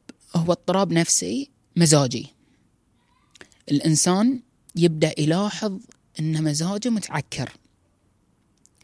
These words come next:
فهو اضطراب نفسي مزاجي. آه، يعني أهم صفتين فيه الحزن العميق وفقدان المتعة. فلذلك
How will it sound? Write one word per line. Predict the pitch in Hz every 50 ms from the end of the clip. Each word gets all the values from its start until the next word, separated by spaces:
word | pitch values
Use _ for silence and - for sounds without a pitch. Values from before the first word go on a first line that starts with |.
| _ _ _ _ _ _ _ _ _ _ _ _
فهو | - - - 151 160 156 160
اضطراب | 160 - - 170 180 175
نفسي | 185 185 180 - -
مزاجي. | 160 156 139 139 147 151 156 - - 214 277 330 - _ _ _ _ _ _ _ - _ _ _ _ _ _ -
آه، | - 185 156 151 147 147 - - - - - 175 170 165 - - -
يعني | 185 165 151 147 156 165 165 - -
أهم | 165 151 214 233
صفتين | 240 - - 196 - 185 175 - - 196 165
فيه | 139 - - 165 202 285 381 - _ _ _ _ _ _ _ - - - - _ -
الحزن | 147 147 151 - - 202 202 185 202 190 180
العميق | 175 156 - 160 170 170 196 240 269 - _ - - _ _ _ _ _ _ -
وفقدان | 170 - 165 - 143 147 156 165 156
المتعة. | 143 135 123 120 - - - 143 - _ _ _ _ _ _ _ _ _ _ _ _ _ _ _ _ _ _ _ _ _ _ _ _ _ _ _ _ _ _ _ _ _ _ _
فلذلك | _ - - 143 135 135 131 147 165 185 185 175 156 156 165 _ - - - -